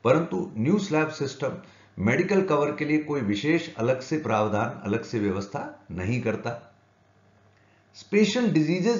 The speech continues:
and disabilities, दोस्तों, ये भी एक बड़ा इंपॉर्टेंट पॉइंट है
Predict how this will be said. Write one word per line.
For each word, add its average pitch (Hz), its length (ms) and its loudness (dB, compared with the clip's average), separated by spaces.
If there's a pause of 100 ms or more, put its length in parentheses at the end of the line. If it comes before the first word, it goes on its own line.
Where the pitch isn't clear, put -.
(180)
and 196 200 2
disabilities, 113 840 -2
दोस्तों, 143 260 -2
ये 151 120 2
भी 170 140 0
एक 165 100 -2
बड़ा 156 160 -2
इंपॉर्टेंट 117 600 0
पॉइंट 98 340 -4
है 95 180 -8